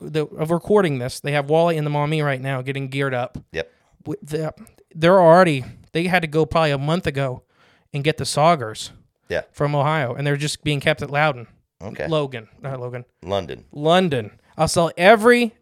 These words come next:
Speaker 1: L name in Ohio before I get there.
Speaker 2: Eh, well, that's what happens.
Speaker 1: There's a lot of hatcheries here in Ohio.
Speaker 2: So, hold on. So, wait. And so,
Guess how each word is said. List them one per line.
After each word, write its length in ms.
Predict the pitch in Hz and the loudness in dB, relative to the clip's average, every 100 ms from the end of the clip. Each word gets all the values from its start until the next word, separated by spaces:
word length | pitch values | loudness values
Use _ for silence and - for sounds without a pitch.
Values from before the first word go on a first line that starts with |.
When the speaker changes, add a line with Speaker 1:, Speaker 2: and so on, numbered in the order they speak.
| 185 | 2
Speaker 1:
L 240 | 190 196 | 6 6
name 280 | 185 185 185 | 4 2 2
in 80 | 170 | 2
Ohio 400 | 156 175 170 151 | 4 4 2 2
before 280 | 139 156 147 | -2 -4 -4
I 40 | |
get 240 | 143 143 | -2 -4
there. 260 | 143 131 127 - - | -4 -6 -8 -14 -14
Speaker 2:
Eh, 200 | 76 71 65 64 | -12 -12 -14 -14
well, 220 | 64 62 - | -14 -14 -20
that's 140 | - - | -20 -14
what 100 | 64 | -12
happens. 260 | 58 - - | -14 -14 -6
Speaker 1:
There's 140 | 160 | -4
a 40 | 160 | 0
lot 240 | 160 165 | 2 2
of 60 | 147 | 2
hatcheries 480 | 147 135 127 123 - | -2 -2 -6 -8 -8
here 120 | 131 | -8
in 60 | |
Ohio. 320 | 123 123 123 123 | -6 -8 -8 -10
Speaker 2:
So, 320 | - 139 131 | -4 -2 0
hold 160 | 160 | -2
on. 200 | 202 127 90 | -2 -4 -4
So, 160 | 117 | -6
wait. 320 | 123 139 82 85 | -4 -4 -6 -14
And 160 | 90 | -16
so, 400 | - 85 73 71 | -8 -6 -6 -10